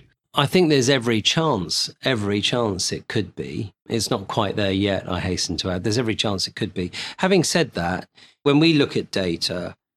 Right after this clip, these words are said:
we're looking at the penetration of insurance, both life and non-life,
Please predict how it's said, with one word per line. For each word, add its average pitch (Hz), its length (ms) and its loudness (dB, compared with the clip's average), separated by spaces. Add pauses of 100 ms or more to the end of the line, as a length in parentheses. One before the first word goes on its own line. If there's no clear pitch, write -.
(200)
we're 120 80 4
looking 117 420 2
at 101 160 -2
the 107 80 -6
penetration 113 800 0
of 95 120 -2
insurance, 95 420 -2
both 101 260 -4
life 107 360 -2
and 92 120 4
non-life, 85 680 -2